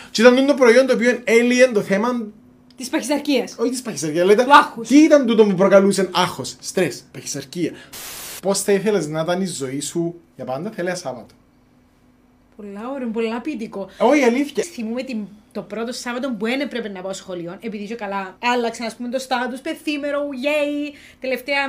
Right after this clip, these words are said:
Speaker 2: μέρα σχολείου η Παρασκευή. Για τα πρώτα δυο-τρία Σάββατα έπρεπε να με παίρνουν οι γονείς μου στο σχολείο να θωρώ ότι σίγουρα είναι σε σχολείο.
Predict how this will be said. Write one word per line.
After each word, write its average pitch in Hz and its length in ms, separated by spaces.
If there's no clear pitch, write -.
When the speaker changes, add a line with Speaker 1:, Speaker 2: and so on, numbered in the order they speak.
Speaker 2:
μέρα 269 200
σχολείου 254 280
η 262 60
Παρασκευή. 254 720
Για 226 220
τα 226 100
πρώτα 269 280
δυο-τρία 269 300
Σάββατα 277 460
έπρεπε 262 240
να 269 80
με 269 80
παίρνουν 233 260
οι - 20
γονείς 214 240
μου 226 80
στο 226 120
σχολείο 220 300
να 247 140
θωρώ 226 180
ότι 226 240
σίγουρα 285 640
είναι 226 160
σε 202 120
σχολείο. 214 640